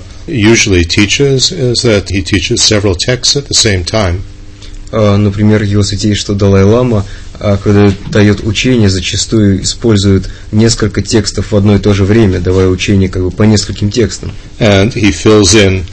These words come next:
Speaker 1: parts from one text into sections of another text where,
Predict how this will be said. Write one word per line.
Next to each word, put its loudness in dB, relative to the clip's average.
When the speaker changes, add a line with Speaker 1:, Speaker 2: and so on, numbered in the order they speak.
Speaker 1:
parts 2
from 0
one 4
text -2
into 4
sections -2
of 0
another 2
text -6
where, 2